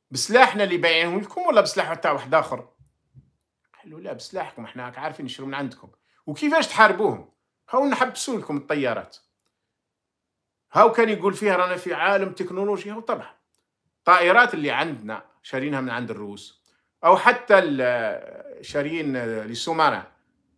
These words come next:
من عند الطليان زوج، ونظن زوج من عند الألمان. يضربوا لهم بوتون برك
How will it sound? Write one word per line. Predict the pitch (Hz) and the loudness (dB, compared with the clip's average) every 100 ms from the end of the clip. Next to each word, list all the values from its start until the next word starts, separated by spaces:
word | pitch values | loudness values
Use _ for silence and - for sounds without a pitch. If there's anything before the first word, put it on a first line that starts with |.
| _ | _
من | 117 | -10
عند | 120 131 | -6 -8
الطليان | - 147 135 139 120 | -4 -2 0 0 -2
زوج، | 113 135 117 107 - - _ - | -4 -4 -4 -8 -14 -20 _ -16
ونظن | 123 127 135 | -8 -4 -4
زوج | 123 127 | -2 -4
من | 110 | -6
عند | 120 117 | -8 -4
الألمان. | 120 113 110 107 - _ _ _ _ _ _ _ _ _ _ 226 | -4 -4 -4 -6 -12 _ _ _ _ _ _ _ _ _ _ -12
يضربوا | 226 226 220 | -6 -4 -4
لهم | 220 165 | -4 -4
بوتون | 202 240 - 117 | -6 -8 -6 -4
برك | 120 127 - - | -4 -4 -8 -16